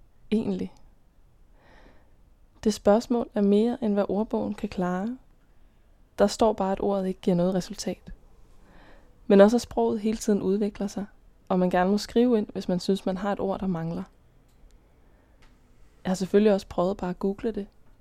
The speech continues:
Så kommer alle de tidligere udsendelser frem, men det hjælper mig heller ikke rigtig på vej. Jeg må hellere lige præsentere mig selv. Mit navn er Ingeborg.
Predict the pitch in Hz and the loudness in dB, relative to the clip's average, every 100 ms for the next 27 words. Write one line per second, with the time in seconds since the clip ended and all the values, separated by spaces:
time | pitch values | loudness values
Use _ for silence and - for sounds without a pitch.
0 | _ _ _ _ _ - 233 214 180 175 | _ _ _ _ _ -8 -2 0 0 -2
1 | 190 - 202 208 220 202 202 - 185 180 | -4 -2 -2 0 0 0 -4 -2 -6 -4
2 | 185 - 202 - _ _ - - 185 208 | -10 -8 -8 -8 _ _ -8 0 2 2
3 | 202 196 190 233 208 196 196 - 196 - | 2 -2 -4 -4 -4 -4 -6 -6 -8 -8
4 | 180 170 - - - - - - - - | -10 -12 -12 -14 -14 -16 -20 -20 -20 -20
5 | - - - - - - - 190 208 226 | -20 -20 -20 -20 -20 -8 0 2 4 4
6 | 220 214 202 202 202 202 190 175 - 185 | 4 0 -4 -4 -4 -4 -2 -2 -2 -4
7 | - - - - - _ _ _ - _ | -6 -16 -20 -20 -20 _ _ _ -20 _
8 | _ _ _ - _ - 202 202 175 170 | _ _ _ -20 _ 0 2 2 2 0
9 | 165 196 262 240 233 | 0 2 2 0 -4